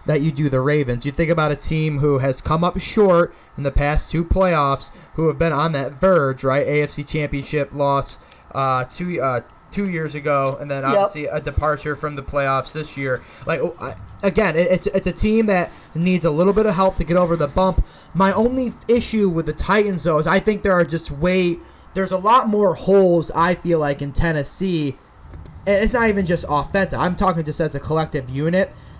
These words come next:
Speaker 1: than there are in Baltimore as to why I don't even know if the addition of Julio Jones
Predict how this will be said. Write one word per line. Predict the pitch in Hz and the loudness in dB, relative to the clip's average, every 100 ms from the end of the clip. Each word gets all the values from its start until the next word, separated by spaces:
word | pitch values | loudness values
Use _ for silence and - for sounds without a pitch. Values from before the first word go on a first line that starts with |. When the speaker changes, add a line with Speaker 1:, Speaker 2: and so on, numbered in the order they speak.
| - - - - - | -20 -20 -20 -20 -10
Speaker 1:
than | 160 180 | 0 0
there | 170 160 | 2 2
are | 160 156 | 4 2
in | 123 | 0
Baltimore | 123 175 160 - 147 135 135 | 0 2 2 0 -4 0 0
as | 143 165 156 | 0 0 -2
to | - 160 139 | -2 -2 2
why | 175 170 147 143 131 - - - - | 4 6 4 2 0 -4 -20 -8 2
I | 185 | 6
don't | 190 | 6
even | 185 170 | 4 2
know | 170 160 | 4 2
if | 156 | 2
the | 156 | 0
addition | 139 175 185 180 | 0 2 0 0
of | 156 | -4
Julio | - 151 143 135 | -2 0 2 2
Jones | 131 139 135 127 123 - | 2 0 0 0 -4 -10